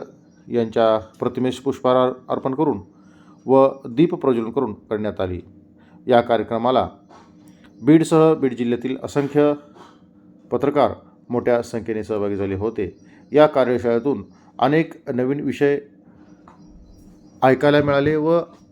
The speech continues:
यामध्ये आपण कुठे आहोत व आपण काय दुरुस्ती केली पाहिजे, ह्याचे सखोल मार्गदर्शन,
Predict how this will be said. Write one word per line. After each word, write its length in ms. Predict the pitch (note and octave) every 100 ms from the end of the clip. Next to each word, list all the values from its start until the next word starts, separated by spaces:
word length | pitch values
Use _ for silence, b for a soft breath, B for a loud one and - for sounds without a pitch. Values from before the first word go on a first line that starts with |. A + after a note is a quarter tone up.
| _ B2
यामध्ये 480 | A#2+ B2+ C#3+ A2+ - -
आपण 280 | A2+ C3+ C3 - - -
कुठे 300 | A#2+ C#3 D#3
आहोत 300 | C#3 B2+ C#3+ C#3+ -
व 80 | A#2
आपण 240 | G#2+ A2
काय 200 | A#2 C#3+
दुरुस्ती 300 | D3 C3+ C3+
केली 160 | G2+ A#2
पाहिजे, 380 | A#2 A#2+ A2 F2+ - B B B -
ह्याचे 280 | C3+ C#3 C3+
सखोल 320 | - C3 D3+
मार्गदर्शन, 440 | C3+ A#2+ B2 A#2+